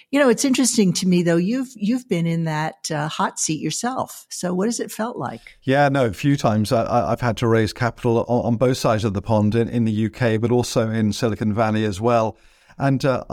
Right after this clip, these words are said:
Speaker 2: I, I have to say, I found it the most challenging part of my job as a founder and C E O of a tech startup. I love creating products. I love selling. I love coming up with go-to-market plans and looking after customers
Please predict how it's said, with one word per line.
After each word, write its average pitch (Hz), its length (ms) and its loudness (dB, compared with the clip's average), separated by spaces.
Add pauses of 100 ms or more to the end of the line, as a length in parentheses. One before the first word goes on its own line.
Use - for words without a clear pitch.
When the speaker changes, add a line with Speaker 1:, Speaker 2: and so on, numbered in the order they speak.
(140)
Speaker 2:
I, 143 240 0
I - 220 -4
have 165 100 0
to 214 100 -2
say, - 240 2
I 131 140 2
found 131 320 0
it 120 80 -2
the 120 80 -2
most 120 240 0
challenging 123 500 0
part 117 380 0
of 107 120 0
my 120 220 0
job 104 300 0
as 98 140 -4
a 110 60 2
founder 110 600 0 (340)
and 110 220 0
C 117 260 0
E 110 200 4
O 113 180 2
of - 180 -2
a 113 60 -2
tech - 280 -4
startup. 117 600 0 (340)
I 117 100 4
love 131 260 2 (100)
creating 123 360 0
products. - 600 0
I 113 100 2
love 110 160 2
selling. 135 800 2
I 104 80 0
love 110 240 0
coming 117 200 2
up 90 120 -4
with 107 120 -8 (200)
go-to-market 120 840 0
plans 135 600 0
and 107 120 0
looking 120 280 0
after 113 240 -2
customers 127 720 0